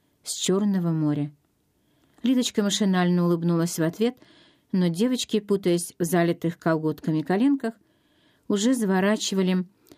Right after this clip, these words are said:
за угол, унося с собой облако полудетского торопливого гомона и почти физически ощутимого счастья. Лидочка проводила их взглядом и тут только осознала,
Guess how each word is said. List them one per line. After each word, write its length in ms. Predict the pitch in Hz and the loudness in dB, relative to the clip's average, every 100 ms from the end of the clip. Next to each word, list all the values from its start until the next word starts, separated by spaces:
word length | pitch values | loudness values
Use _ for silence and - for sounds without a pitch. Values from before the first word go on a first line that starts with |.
| _ _ _ - | _ _ _ -6
за 420 | 175 170 180 165 | -2 2 2 2
угол, 320 | 156 151 156 - _ _ - | 0 -2 -4 -8 _ _ 0
унося 400 | 175 175 180 175 | 0 2 0 -2
с 80 | |
собой 380 | - 165 170 170 | 0 0 0 0
облако 520 | - 180 202 202 202 | 0 0 0 -2 -4
полудетского 760 | 180 165 156 156 160 - 220 214 | -2 -2 0 -2 -4 -4 -2 -2
торопливого 800 | 202 165 156 165 170 165 160 156 _ _ - | 0 -2 -2 0 2 0 -2 -6 _ _ -6
гомона 580 | 147 160 151 147 147 147 _ _ _ | -2 0 2 0 -2 -6 _ _ _
и 100 | - | -4
почти 360 | 170 165 - 165 | -2 -2 -2 -2
физически 640 | 170 151 190 226 226 - | -2 -2 -2 -4 -6 -2
ощутимого 680 | 226 - 175 165 156 156 156 | -2 -2 -4 -4 -2 -2 -2
счастья. 680 | 151 - 156 143 - - 147 - _ _ _ _ _ _ _ _ _ _ _ | -4 -4 -2 -4 -6 -8 -8 -10 _ _ _ _ _ _ _ _ _ _ _
Лидочка 480 | 196 233 247 - 226 | -2 0 0 0 -2
проводила 640 | 214 190 190 196 208 196 - _ _ - | 0 2 2 2 0 -2 -8 _ _ -2
их 240 | 190 - - | -2 -4 -4
взглядом 640 | 170 175 202 233 233 226 _ _ _ _ | -2 0 2 2 0 -2 _ _ _ _
и 140 | 196 202 | -2 0
тут 260 | 262 262 | -2 0
только 340 | 226 226 - 208 | 0 0 0 -2
осознала, 720 | 208 208 202 208 190 151 | 0 0 2 0 0 -2